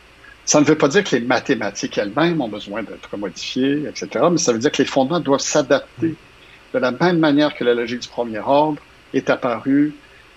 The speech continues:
par ce jeu de va-et-vient du développement de la théorie des ensembles, du développement des mathématiques qui se sont mis à reposer sur la notion d'ensemble, et les outils logiques nécessaires pour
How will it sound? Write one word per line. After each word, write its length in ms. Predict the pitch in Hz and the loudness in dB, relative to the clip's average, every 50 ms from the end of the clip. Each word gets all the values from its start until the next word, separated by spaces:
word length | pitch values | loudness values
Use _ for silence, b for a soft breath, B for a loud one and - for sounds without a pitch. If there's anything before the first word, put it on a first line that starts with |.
| - - - - - - - - - - - - - | -20 -20 -20 -20 -20 -20 -20 -20 -20 -20 -20 -10 -2
par 160 | - 139 127 - | 0 0 0 0
ce 200 | - - 135 131 | -2 -2 -2 -2
jeu 520 | 117 113 113 - 180 202 220 214 196 - B B B - 113 | -2 -6 -2 0 0 0 0 -2 -4 -6 B B B -16 -12
de 100 | 117 123 | -10 -10
va-et-vient 540 | 120 113 135 135 127 127 113 101 147 156 151 | -2 2 2 4 4 2 0 2 2 2 2
du 140 | 156 110 | 0 -4
développement 500 | 107 131 151 151 156 160 151 - - 156 | -6 -6 -4 0 0 -2 0 0 -2 -2
de 40 | 151 147 | -2 -2
la 40 | |
théorie 220 | 139 - 139 135 127 | -4 -2 -4 -2 -2
des 180 | 131 127 120 | -2 0 0
ensembles, 460 | 127 123 - - 143 143 143 147 147 - | -2 -2 0 0 0 2 2 2 0 -2
du 120 | - 98 | -4 -2
développement 380 | 110 139 143 156 151 - 147 156 | 0 2 2 2 2 2 0 -2
des 120 | 143 143 | 0 -2
mathématiques 540 | 135 135 - - 127 123 120 - - 143 - | -4 -4 -4 -4 -2 -2 -2 -2 -4 -6 -6
qui 60 | - | -6
se 80 | - - | -8 -8
sont 200 | - - 123 117 | -8 -8 -8 -6
mis 100 | 123 123 | -4 -4
à 80 | 107 101 | -4 -2
reposer 640 | - - 151 147 - - 147 139 135 - 156 165 | 2 2 2 2 4 2 2 2 2 0 -2 -2
sur 260 | 156 - - 143 131 123 | -2 -2 -2 -2 -2 -2
la 120 | 127 123 | -2 -4
notion 320 | 123 120 - - 127 120 | -4 -6 -6 -6 -8 -4
d'ensemble, 600 | 113 113 104 104 - - 135 139 143 143 143 147 143 B B B B B B B B - | -4 -4 -4 -4 -4 0 2 2 4 4 2 0 -2 B B B B B B B B 2
et 300 | - 135 139 139 139 139 135 139 | 6 6 8 8 6 4 0 -4
les 360 | 120 120 123 117 117 113 107 101 - - - - - - - - 123 - - | -4 -4 -2 -2 -2 -4 -6 -8 -12 -20 -20 -20 -20 -20 -18 -16 -12 -4 -4
outils 220 | 156 151 - 160 143 | -2 -2 0 2 4
logiques 320 | 147 135 123 139 - - | 4 4 4 2 0 0
nécessaires 460 | 135 127 - 120 - - 165 160 156 | 0 0 0 -6 -2 2 2 2 2
pour 420 | 156 - 143 131 127 - - - | 2 0 2 2 2 0 -2 -10